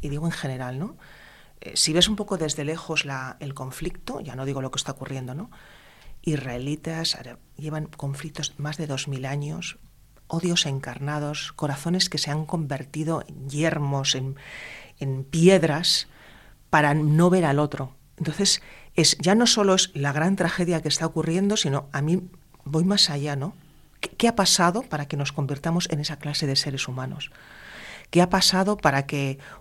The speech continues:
un pueblo deje morir a otro pueblo y nadie se mueva? Pero no se mueva, yo no digo ya los exteriores, sino los,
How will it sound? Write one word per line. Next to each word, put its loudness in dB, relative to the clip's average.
un 10
pueblo 8
deje 6
morir 8
a 6
otro 2
pueblo 4
y 6
nadie 4
se 6
mueva? 4
Pero 4
no 10
se 8
mueva, 6
yo 4
no 4
digo 4
ya 2
los -2
exteriores, -2
sino -2
los, -2